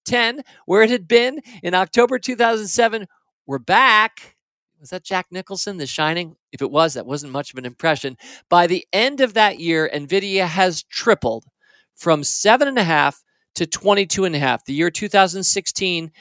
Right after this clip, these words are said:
NVIDIA, as a triple, becomes the top performing stock on the S and P five hundred. Five hundred of the largest companies in America,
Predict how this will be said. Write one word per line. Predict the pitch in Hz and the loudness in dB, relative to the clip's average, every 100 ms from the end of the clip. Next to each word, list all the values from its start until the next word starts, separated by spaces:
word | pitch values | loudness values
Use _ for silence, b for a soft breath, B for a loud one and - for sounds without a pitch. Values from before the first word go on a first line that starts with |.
| b b | b b
NVIDIA, | 151 160 202 208 220 220 - | -6 -2 -2 0 0 -2 2
as | 170 220 | 2 2
a | 269 | -2
triple, | - - 190 185 170 | -4 0 0 2 0
becomes | 170 - 185 170 | -2 -2 -4 -2
the | 156 | -4
top | - 165 185 208 | -4 2 4 4
performing | 214 196 208 214 214 | 0 -2 -2 -2 -6
stock | - 185 135 131 - b b b | 0 4 4 2 -4 b b b
on | 156 | 0
the | 160 - | 0 0
S | 143 - | 0 0
and | 143 131 | -6 -6
P | 143 | -6
five | - 147 139 | 2 2 2
hundred. | 151 139 113 | 0 -2 -2
Five | 143 139 | 2 2
hundred | 135 139 123 | 2 -4 -6
of | |
the | 127 | -2
largest | 131 160 156 151 | 2 2 2 -6
companies | 180 170 165 151 | -4 -2 -2 -4
in | |
America, | 147 165 190 - | -2 2 2 0